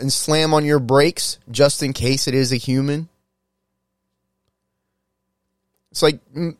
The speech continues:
yeah, we're, if the possibility of life is there, we're gonna try and, and deter ourselves from ending that life,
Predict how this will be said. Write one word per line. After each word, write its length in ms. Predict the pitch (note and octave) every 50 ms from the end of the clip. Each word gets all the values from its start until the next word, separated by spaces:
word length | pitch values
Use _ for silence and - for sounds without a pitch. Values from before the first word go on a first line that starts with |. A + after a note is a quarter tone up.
| _
yeah, 400 | C#3+ D#3+ D#3+ G#3 A#3 G#3+ A2 C#2+ - _
we're, 300 | - C3+ D#3 E3 D3+ A2 F#2+ A#2 C#3+ C#3 C3+ _ - _ _ _ _ -
if 240 | F#3 G#3 G3+ -
the 120 | - E3+ E3
possibility 960 | - - G3+ G#3 G#3 G#3+ G#3+ - A3+ E3+ D3+ F#3 F3 F3 F3+ E3+ E3 D#3+ D#3+
of 180 | D3 B2+ A2+ B2
life 380 | C#3+ D3+ D3 D#3 D#3+ - -
is 180 | D3+ C3 B2 A#2+
there, 400 | C#3 C#3+ D3 D3+ D#3+ D#3 D3 A#2
we're 260 | A2+ B2+ C#3+ C#3+ C#3
gonna 300 | C3 D3 D3 D3 C#3+ C#3+
try 440 | - - - - C#3 C#3 C#3 C#3 C3+
and, 340 | B2+ A#2 A#2 A#2 A#2+ - - -
and 320 | A2+ A#2 A#2 A#2+ A2+ - _ _ _ _ _ _ _ _ _ _ _ _
deter 560 | - C3+ B2+ - - - D3+ D3+ D#3 D#3 D3+ -
ourselves 580 | A2+ C#3 C3+ B2 - - - C#3 C3+ C3 -
from 320 | - - C3+ B2+ A#2+ A#2+ - _ -
ending 420 | C3+ C#3 C3+ B2+ C3 B2+ A#2+ A#2
that 220 | A#2 A2+ G#2+ - -
life, 480 | G#2 G#2+ F2+ B1+ G1+ - - - -